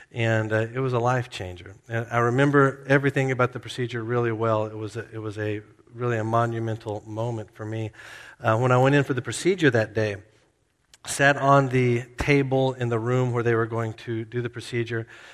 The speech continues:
the nurse took my glasses and she said, uh,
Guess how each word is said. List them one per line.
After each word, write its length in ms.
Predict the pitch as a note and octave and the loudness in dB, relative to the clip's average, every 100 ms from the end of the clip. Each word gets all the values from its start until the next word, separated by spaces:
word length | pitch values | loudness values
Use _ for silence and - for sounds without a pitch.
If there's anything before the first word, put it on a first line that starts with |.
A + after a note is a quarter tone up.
| - A2+ | -18 -6
the 80 | A2 | 2
nurse 360 | B2 A#2+ - - | 2 2 -4 -8
took 220 | C3 A#2+ | -8 -2
my 120 | A2 | -4
glasses 680 | A2 A2+ A#2 - A2+ G#2+ - | 2 2 2 -2 -10 -10 -14
and 100 | A2+ | -12
she 140 | - | -10
said, 400 | A2+ B2+ A2+ G#2+ A2 _ - | -8 -2 -2 -2 -8 _ -16
uh, 140 | G#2+ | -14